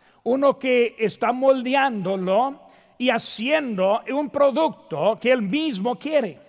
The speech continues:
Dios está tomando nuestras vidas y Él nos ha puesto en el lugar que estemos. Y, hermanos, so-, nos falta aquí en nuestra iglesia ahora maestros, maestro para niños,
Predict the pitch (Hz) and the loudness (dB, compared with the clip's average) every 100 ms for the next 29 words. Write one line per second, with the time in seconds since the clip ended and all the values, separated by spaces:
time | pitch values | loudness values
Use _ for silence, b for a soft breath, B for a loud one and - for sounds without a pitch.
0 | _ _ _ _ _ _ _ _ - 190 | _ _ _ _ _ _ _ _ -8 -8
1 | - 185 220 240 247 165 160 147 180 165 | -6 -6 -4 -4 -6 -6 -10 -8 -10 -8
2 | 175 135 - - - _ _ _ _ - | -10 -12 -18 -20 -20 _ _ _ _ -12
3 | 160 190 220 240 233 262 220 - 160 170 | -8 -6 -4 -4 -4 -4 -4 -6 -10 -8
4 | 180 170 170 156 175 165 226 160 107 - | -8 -6 -6 -8 -10 -8 -6 -8 -12 -20
5 | - b b b b 190 202 208 170 233 | -20 b b b b -8 -6 -6 -6 -6
6 | 214 208 - 226 294 196 - 233 214 196 | -4 -6 -4 -6 -6 -10 -10 -8 -8 -6
7 | 202 185 185 220 208 185 220 208 - B | -8 -6 -6 -6 -4 -4 -2 -2 -4 B
8 | B 185 175 190 208 - 170 117 - - | B -8 -8 -8 -10 -10 -10 -10 -18 -20
9 | _ _ _ _ b b 170 202 196 208 | _ _ _ _ b b -6 -6 -4 -8
10 | 185 190 190 196 196 196 147 120 - - | -6 -6 -6 -8 -10 -12 -14 -18 -20 -20